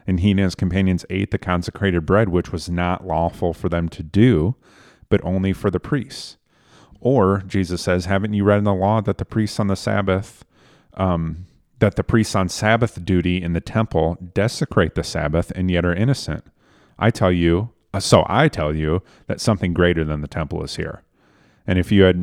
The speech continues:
known what these words mean, 'I desire mercy, not sacrifice,' you would not have condemned the innocent, for the Son of Man is Lord of the Sabbath." So he takes David, and then he takes, um,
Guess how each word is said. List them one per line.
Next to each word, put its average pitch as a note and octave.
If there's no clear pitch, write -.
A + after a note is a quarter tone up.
known G2
what F#2+
these F#2+
words F2
mean, F2
'I E2
desire D#2+
mercy, E2
not D#2
sacrifice,' E2
you E2+
would D#2
not D2+
have D2
condemned D2+
the E2
innocent, D2+
for -
the D#2
Son D#2+
of D2+
Man D2+
is C#2+
Lord D2
of C#2
the C2+
Sabbath." C#2+
So -
he G2+
takes -
David, G2+
and F2+
then F#2
he F#2
takes, -
um, D2+